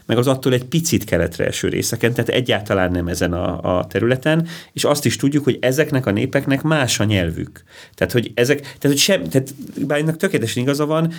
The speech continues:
teljes anakronizmus ilyen típusú észak-európai neveket, ö,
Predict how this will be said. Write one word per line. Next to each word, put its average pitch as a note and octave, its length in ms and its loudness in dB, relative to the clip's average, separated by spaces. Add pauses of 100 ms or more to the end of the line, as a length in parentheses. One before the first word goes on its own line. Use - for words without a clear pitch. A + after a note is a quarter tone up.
(160)
teljes F3 320 0
anakronizmus G2 840 0 (240)
ilyen G2+ 480 0
típusú G2+ 580 -2 (200)
észak-európai G#2 920 0
neveket, F#2 640 -2
ö, G2 160 0